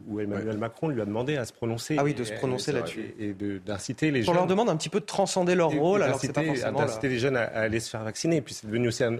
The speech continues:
Speaker 1: un objet politique, parce que, euh, Emmanuel Macron est intervenu pour qu'il puisse prolonger au P S G, euh, le, le, au mois de mai dernier. Donc, euh, bon,
Speaker 3: Alors, je
Speaker 1: et aujourd'hui, c'est beaucoup plus qu'un joueur de foot, Kylian Mbappé.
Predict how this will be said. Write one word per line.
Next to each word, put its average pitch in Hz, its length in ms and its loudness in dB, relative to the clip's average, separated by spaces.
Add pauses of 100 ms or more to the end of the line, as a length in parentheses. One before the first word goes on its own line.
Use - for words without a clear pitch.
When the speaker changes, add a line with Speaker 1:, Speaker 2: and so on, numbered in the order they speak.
Speaker 1:
un 117 240 0
objet 110 220 0
politique, 151 600 -2
parce - 140 -10
que, - 80 -2
euh, 110 340 -2
Emmanuel 113 360 0
Macron 123 400 0
est 123 80 0
intervenu 147 640 0 (120)
pour - 140 -10
qu'il - 160 -8
puisse - 200 -10
prolonger 135 500 0
au 113 160 0
P 120 180 -2
S 117 80 0
G, 123 240 2
euh, 107 560 0
le, 113 360 -8
le, 120 60 -2
au 117 100 2
mois 113 160 0
de 113 60 -6
mai 131 120 2
dernier. 156 320 2 (380)
Donc, 107 220 -4
euh, 107 180 4
bon, 110 200 -2 (240)
Speaker 3:
Alors, 165 100 4
je 175 120 2 (120)
Speaker 1:
et 160 100 0
aujourd'hui, 131 320 2
c'est 143 120 0
beaucoup 123 260 -2
plus 170 240 -2
qu'un 139 140 4
joueur 135 180 -2
de 143 80 -2
foot, 143 220 -2
Kylian 104 300 0
Mbappé. 98 280 -4